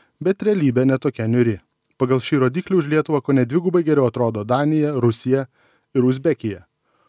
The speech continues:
O patį geriausią rodiklį demonstruojančios šalys yra Šveicarija, Austrija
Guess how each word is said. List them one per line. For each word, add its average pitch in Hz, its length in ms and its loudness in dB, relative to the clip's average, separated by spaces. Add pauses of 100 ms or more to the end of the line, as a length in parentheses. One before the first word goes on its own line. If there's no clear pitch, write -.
O 131 80 2
patį 131 320 0
geriausią 139 400 2
rodiklį 127 400 0
demonstruojančios 117 720 -2
šalys 160 400 0
yra 156 160 0
Šveicarija, 139 720 0
Austrija 127 600 -2